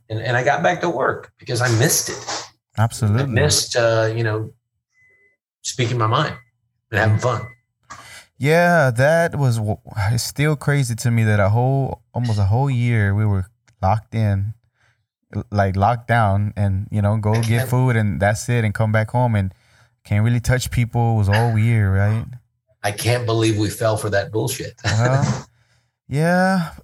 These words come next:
Speaker 1: And
Speaker 2: I
Speaker 1: you know
Speaker 2: kinda
Speaker 1: what's interesting too is going to different states and seeing the different degrees of this state said, "Fuck you." This state said, "I get it." This state said, "Ooh," you know, it was just, it was, you know,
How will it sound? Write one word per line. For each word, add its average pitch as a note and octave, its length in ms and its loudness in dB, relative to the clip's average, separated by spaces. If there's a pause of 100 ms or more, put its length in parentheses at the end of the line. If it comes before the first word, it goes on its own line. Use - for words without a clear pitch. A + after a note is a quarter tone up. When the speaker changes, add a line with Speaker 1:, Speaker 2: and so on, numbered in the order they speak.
Speaker 1:
And C3 160 -10
Speaker 2:
I - 100 4
Speaker 1:
you - 0 -
know C#4 140 0
Speaker 2:
kinda E4 80 2
Speaker 1:
what's D4+ 160 0
interesting A3+ 440 -4
too E3+ 360 2 (260)
is C3+ 300 -2
going D#3 280 2
to D3 140 -2
different D3 320 -4
states - 540 -2
and A#2+ 160 -2
seeing C#3 240 0
the B2+ 100 0
different C#3 360 -2
degrees B2 600 -2
of A2 260 0
this B2+ 200 0
state B2 360 -4
said, G#2+ 480 -4 (140)
"Fuck C3 220 -2
you." B2 220 -2
This A#2 200 0
state A2+ 220 -4
said, G#2 240 -2
"I A#2 160 0
get G#2 280 -2
it." G#2+ 240 -2
This A2+ 220 -2
state A2+ 300 -2
said, F#2+ 360 -2 (280)
"Ooh," F3+ 560 2
you C#3+ 120 -2
know, C#3 100 -2
it C#3 200 -4
was A#2+ 160 -2
just, C#3+ 220 -2
it C3 100 -2
was, - 320 -4
you C3 160 -6
know, A#2 260 -2